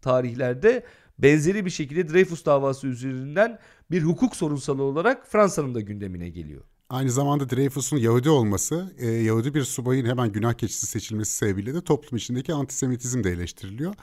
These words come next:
Speaker 2: O dönem öyle büyük yankılar uyandırıyor ki Osmanlı basınında, e, Dreyfusçular ve anti-Dreyfusçular gibi i-, iki, e, ayrım olmuş ve bizdeki basında dahi tartışılan çok önemli bir hadise haline geliyor.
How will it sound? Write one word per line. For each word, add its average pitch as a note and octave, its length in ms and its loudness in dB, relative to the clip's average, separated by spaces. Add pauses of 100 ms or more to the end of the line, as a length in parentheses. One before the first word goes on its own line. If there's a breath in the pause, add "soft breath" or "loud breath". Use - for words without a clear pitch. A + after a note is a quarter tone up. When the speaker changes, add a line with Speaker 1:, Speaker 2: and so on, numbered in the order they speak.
(160 soft breath)
Speaker 2:
O B2 140 2
dönem D3 280 8
öyle C3 260 4
büyük D3 200 -4
yankılar A#2 380 4
uyandırıyor A#2 560 4
ki G#3 240 0 (420 loud breath)
Osmanlı D3+ 600 4
basınında, C#3+ 800 4
e, C#3 220 4
Dreyfusçular E3+ 800 4
ve F3 80 4
anti-Dreyfusçular A#2+ 1000 4
gibi G#2+ 260 -2
i-, F3 200 0
iki, C#3 500 0
e, A#2+ 60 -4
ayrım A#2 420 2
olmuş A3 380 0
ve F3 280 2
bizdeki C#3 360 -2
basında C#3+ 440 2
dahi F3 180 2
tartışılan D3 540 -2
çok E3+ 220 0
önemli C3+ 380 2
bir F3+ 260 -2
hadise C#3 380 0
haline A2+ 420 0
geliyor. E3+ 420 4